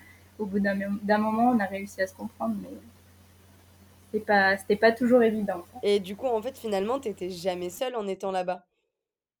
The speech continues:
Speaker 2: Enfin, déjà en arrivant, heu, tu avais déjà, heu, enfin même dans ton logement, tu cohabitais avec, heu, d'autres personnes ?
Speaker 1: Alors le logement en lui-même, heu, si tu veux, c'était un, un genre de bâtiment où il,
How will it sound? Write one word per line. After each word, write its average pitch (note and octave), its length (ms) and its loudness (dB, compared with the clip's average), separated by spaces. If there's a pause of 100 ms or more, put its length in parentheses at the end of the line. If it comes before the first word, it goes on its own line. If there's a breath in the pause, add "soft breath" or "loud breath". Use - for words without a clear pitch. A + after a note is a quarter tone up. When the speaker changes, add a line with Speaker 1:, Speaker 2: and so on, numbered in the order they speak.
(100)
Speaker 2:
Enfin, G3+ 160 0
déjà A3 380 0
en G#3 80 -4
arrivant, G3 560 -2
heu, F#3 160 -2
tu G3 80 -4
avais F#3 160 -4
déjà, F#3 640 -2
heu, - 20 -6
enfin F3+ 200 -8
même F#3+ 160 -6
dans F#3 140 -6
ton F#3 200 -10
logement, G3 720 -6 (400)
tu F#3+ 440 -12
cohabitais G#3 600 -2
avec, G3 340 -6
heu, F#3 120 -4
d'autres F#3+ 200 -10
personnes ? G#3+ 600 -6
Speaker 1:
Alors A3+ 260 6
le A3 160 6
logement C4 440 6
en D4 60 4
lui-même, C4+ 540 6
heu, G#3+ 400 0
si G#3+ 200 -8
tu - 180 -14
veux, C4+ 120 0
c'était B3 340 -4
un, G3+ 400 -2 (840)
un G3 180 -8
genre A3 180 -4
de F#3 260 -6
bâtiment B3 800 6
où G3+ 240 0
il, F#3 560 -8